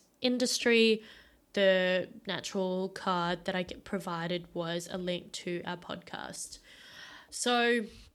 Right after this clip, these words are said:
you do definitely have to be strategic in these networking events too. The flip side of it is that it is a high investment and you want to get some value out of it. So whether it's a new connection,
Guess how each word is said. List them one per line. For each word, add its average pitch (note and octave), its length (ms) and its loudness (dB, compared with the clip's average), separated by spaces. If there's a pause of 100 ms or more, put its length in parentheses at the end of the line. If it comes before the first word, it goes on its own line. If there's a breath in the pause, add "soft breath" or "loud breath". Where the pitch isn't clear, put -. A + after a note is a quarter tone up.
you C4 120 4
do D#4 560 2
definitely G3+ 480 -2
have G3 160 -2
to - 100 -10
be G3+ 100 -4
strategic G3+ 580 -6
in G#3+ 60 -6
these G#3 160 -4
networking G#3 480 -2
events G#3+ 320 -2
too. B3+ 320 0 (400 loud breath)
The G#3 80 -6
flip - 260 -4
side G#3 240 -2
of G3 100 -2
it G#3 140 0
is F#3 180 -4
that F#3+ 360 0 (100)
it G3+ 180 -2
is A#3+ 140 2
a C4+ 60 0
high G#3 300 4
investment G#3 680 -2
and G3+ 400 0 (100)
you A#3 100 0
want C#4 120 4
to A#3 40 0
get A3 180 -2
some G3+ 160 -6
value G3 320 2
out A3+ 160 4
of A#3+ 80 2
it. D4 120 2
So F#3+ 220 -4
whether F#3 220 -2
it's F#3 160 -8
a F#3+ 40 -8
new F#3+ 140 -6
connection, G#3 800 -2